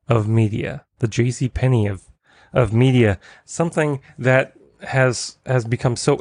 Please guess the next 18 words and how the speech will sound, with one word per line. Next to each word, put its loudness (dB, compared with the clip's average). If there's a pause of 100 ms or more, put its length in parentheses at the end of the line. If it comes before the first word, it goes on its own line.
antiquated 0 (540)
that 0
can't -2 (260)
change -2 (1120)
that, 2 (1040)
you -6
know, -6 (320)
they, 0 (260)
it 0
disappears 2
entirely. 0 (560)
And 4
these 0 (160)
characters, 0 (1200)
you -4
know, -4
will 2 (640)
just -4